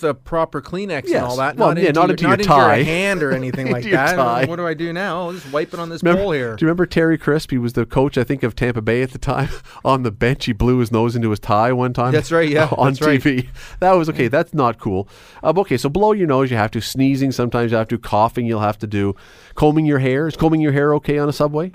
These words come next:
Speaker 1: I wouldn't know. I never have to comb mine. Mine
Speaker 2: Well, I
Speaker 1: is
Speaker 2: know you
Speaker 1: just
Speaker 2: don't. Your stays, yours is a button that it pops
Speaker 1: I,
Speaker 2: back into place when
Speaker 1: I,
Speaker 2: it goes out.
Speaker 1: I, I, I think, I, I think combing hair is fine. You, uh, you, you see both genders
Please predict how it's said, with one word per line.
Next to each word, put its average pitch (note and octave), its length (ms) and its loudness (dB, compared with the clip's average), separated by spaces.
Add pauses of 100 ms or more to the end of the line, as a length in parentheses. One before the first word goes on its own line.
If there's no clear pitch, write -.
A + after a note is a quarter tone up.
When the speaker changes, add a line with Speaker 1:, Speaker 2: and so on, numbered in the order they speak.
Speaker 1:
I A#2+ 180 -4
wouldn't A2+ 280 -6
know. A2+ 100 -6
I A#2 100 -4
never A2+ 200 -6
have G#2+ 100 -10
to A2+ 80 -16
comb A2 260 -10
mine. G#2 220 -8
Mine G#2+ 100 -2
Speaker 2:
Well, A2 80 2
I G2+ 60 0
Speaker 1:
is G#2+ 60 0
Speaker 2:
know A#2+ 80 2
you A2 100 0
Speaker 1:
just A#2+ 140 2
Speaker 2:
don't. F#2 280 -2 (380)
Your A2+ 100 0
stays, B2 320 0
yours C3+ 240 -2
is A#2 120 -2
a G#2 60 -2
button G2+ 360 0
that F#2 160 -8
it G2+ 100 -8
pops A#2+ 240 2
Speaker 1:
I, - 40 -18
Speaker 2:
back G#2+ 220 0
into G2 140 -2
place B2+ 380 -4
when F#2 100 -4
Speaker 1:
I, F2+ 40 -6
Speaker 2:
it - 60 -12
goes G2 200 -6
out. G#2+ 200 -6
Speaker 1:
I, F#3 140 -2
I, F3 320 0
I E3 60 0
think, F3 420 -8
I, F3 220 -6 (100)
I B2 100 -6
think A#2 220 -10
combing A#2 360 -8
hair A2+ 320 -4
is A2 120 -8
fine. F#3 540 -4
You, A2 240 -6
uh, G#2+ 240 -4
you, A2 220 -8
you A2+ 180 -10
see A#2+ 400 -10
both A#2+ 360 -4
genders D#3 920 -4